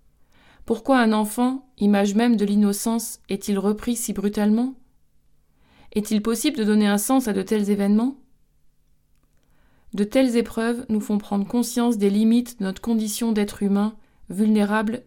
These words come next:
et mortel. Elles nous mettent au défi de trouver des mots pour apaiser, pour consoler.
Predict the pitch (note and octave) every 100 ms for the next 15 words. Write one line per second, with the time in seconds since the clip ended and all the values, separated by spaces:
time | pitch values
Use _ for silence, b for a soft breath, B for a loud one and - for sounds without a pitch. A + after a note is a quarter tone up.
0 | - F#3 F3+ - F3+ F3 E3 - - _
1 | _ B B B B B G#3+ A3+ A#3+ C4+
2 | C4+ G#3 G#3+ G#3+ B3 A#3 G#3 - G#3+ G#3+
3 | G3+ G#3 A#3+ - G3 - G3+ G#3 G3+ F3+
4 | F#3 F#3 _ _ - G3+ - G3+ - G3+
5 | F3+ E3+